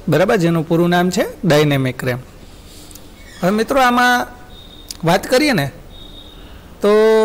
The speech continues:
જે RAM છે એના જે બે પ્રકારો પડ્યા, એક છે static RAM અને બીજી છે dynamic RAM.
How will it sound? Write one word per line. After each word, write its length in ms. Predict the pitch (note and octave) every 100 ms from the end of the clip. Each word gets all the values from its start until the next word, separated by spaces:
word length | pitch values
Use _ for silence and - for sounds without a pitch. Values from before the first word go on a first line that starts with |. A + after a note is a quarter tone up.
| A3 - - - - - - - -
જે 220 | F3+ G3 G#3+ A3 - - - - - - - - - - -
RAM 340 | B2 E3 B3
છે 260 | A#3 F3 A2 - - - F3
એના 240 | F3+ F#3+
જે 160 | F3+ F#3+
બે 200 | F#3 G3
પ્રકારો 460 | E3 E3+ G#3+ A3
પડ્યા, 320 | A3 A3+ F3+
એક 240 | C#3+ F3+ -
છે 160 | F#3+
static 540 | F3 - - E3 G#3 A3+
RAM 180 | B3 D4 - -
અને 140 | F3 C#3
બીજી 320 | C#3 C#3+ D3+
છે 380 | D3 - G3 A#3 - - - -
dynamic 520 | D3+ D#3 D3 C3 A#2+ -
RAM. 180 | B2